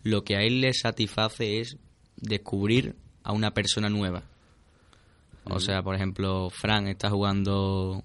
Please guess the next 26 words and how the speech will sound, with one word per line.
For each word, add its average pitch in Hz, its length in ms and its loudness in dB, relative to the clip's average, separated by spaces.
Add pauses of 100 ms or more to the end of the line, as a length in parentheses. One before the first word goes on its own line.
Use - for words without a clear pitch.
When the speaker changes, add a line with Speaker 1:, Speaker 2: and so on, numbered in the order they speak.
Speaker 1:
un 101 140 -2
partido 101 580 2 (680)
y 104 100 2
Axel 104 260 2
lo 98 80 0
ve 107 140 0
no 104 180 0
porque 98 540 -2 (1040)
le, 92 420 0 (360)
porque 92 640 -4
le 92 100 -4
apetezca, 92 500 -4
sino 92 220 -2
porque 95 340 -2
él 101 160 0
lo 98 120 0
que - 140 -6
quiere 104 380 2
es 110 160 -6
ver 104 160 -2
si - 300 -4
descubre 120 600 -2 (120)
a - 80 -8
un 104 120 -2
talento 104 380 0
nuevo. 101 280 0